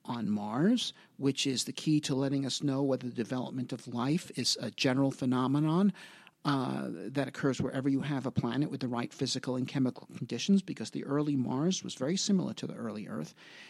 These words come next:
And if life evolved here as naturally emergent from chemistry, it should have occurred there. And if we can go there, do some fossil hunting, and find the fossils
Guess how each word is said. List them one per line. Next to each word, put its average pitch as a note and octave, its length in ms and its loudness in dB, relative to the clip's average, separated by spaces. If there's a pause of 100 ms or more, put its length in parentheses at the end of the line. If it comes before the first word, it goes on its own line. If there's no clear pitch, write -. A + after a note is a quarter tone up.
(120)
And C3 140 2
if A2+ 160 -2
life C#3 320 2
evolved D3 400 2
here D#3 180 4
as C#3 140 2
naturally C#3 460 0
emergent C#3+ 420 0
from C#3 120 0
chemistry, D3+ 460 2
it C3+ 100 -2
should C#3+ 200 -4
have D#3 80 -4
occurred E3 340 -4
there. B2+ 320 -6 (340)
And B2 120 -6
if G#2 100 -8
we G#2+ 80 -10
can A#2 60 0
go D3 200 8
there, E3+ 220 6
do C#3+ 100 0
some - 200 -2
fossil D#3 400 4
hunting, D#3+ 400 2
and - 120 -12
find C#3+ 360 0
the D#3 40 0
fossils D#3 580 0